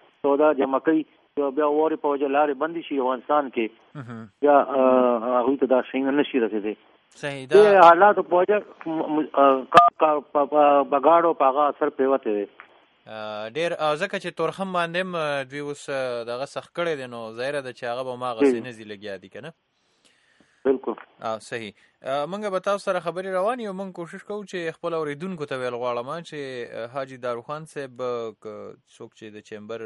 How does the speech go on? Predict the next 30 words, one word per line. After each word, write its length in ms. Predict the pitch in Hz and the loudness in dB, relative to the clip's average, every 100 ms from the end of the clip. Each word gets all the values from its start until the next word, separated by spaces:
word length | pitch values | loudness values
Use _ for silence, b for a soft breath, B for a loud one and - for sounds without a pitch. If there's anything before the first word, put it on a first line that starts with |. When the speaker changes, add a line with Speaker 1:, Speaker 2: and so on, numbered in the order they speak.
| 107 | -12
Speaker 2:
آ، 180 | 101 101 | -12 -14
په 60 | - | -18
خپله 280 | - 110 107 | -18 -16 -16
مشر 340 | 113 - 156 | -16 -14 -14
دی، 160 | 147 135 | -12 -12
هغوی 180 | 117 135 | -14 -16
سره 220 | - 127 | -12 -12
به 100 | 160 | -12
هم 80 | 165 | -12
په 120 | 143 | -12
دې 100 | 131 120 | -12 -12
موضوع 200 | 113 135 | -14 -14
موږ 120 | 131 | -14
خبرې 340 | - 120 139 143 | -14 -12 -12 -12
کوو 200 | 175 202 | -12 -10
او 60 | 160 | -10
بیا 200 | 147 147 | -8 -8
موږ 240 | 151 156 | -8 -12
سره 420 | 143 139 139 151 - | -12 -8 -6 -6 -8
وعده 300 | 120 120 156 | -8 -8 -10
کړې 200 | - 160 | -10 -10
وه، 160 | 156 | -8
محمد 320 | 147 135 120 - | -10 -12 -16 -16
شفیق 260 | 120 147 | -18 -18
صاحب 200 | - 151 | -20 -18
پخوانی 360 | 143 - 123 127 | -16 -12 -12 -10
وایس 240 | 127 123 - | -10 -12 -14
پرزیډنټ 440 | 120 117 131 147 | -18 -16 -16 -16
دی، 140 | 147 131 | -16 -12
یا 200 | 120 | -8